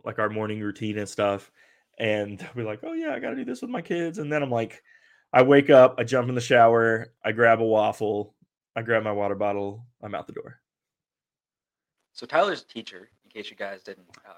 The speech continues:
Speaker 1: I'm a
Speaker 2: catch that.
Speaker 1: teacher.
Speaker 2: We're going back
Speaker 1: Yeah.
Speaker 2: to introductions now.
Speaker 1: Um,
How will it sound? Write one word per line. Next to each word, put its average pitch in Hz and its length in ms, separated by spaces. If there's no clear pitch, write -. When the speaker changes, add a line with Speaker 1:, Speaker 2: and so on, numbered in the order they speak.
Speaker 1:
I'm 165 160
a 190 60
Speaker 2:
catch - 100
that. 185 220
Speaker 1:
teacher. 110 400
Speaker 2:
We're 131 100
going 143 180
back 123 200
Speaker 1:
Yeah. - 40
Speaker 2:
to 127 80
introductions 123 600
now. 135 340
Speaker 1:
Um, 165 580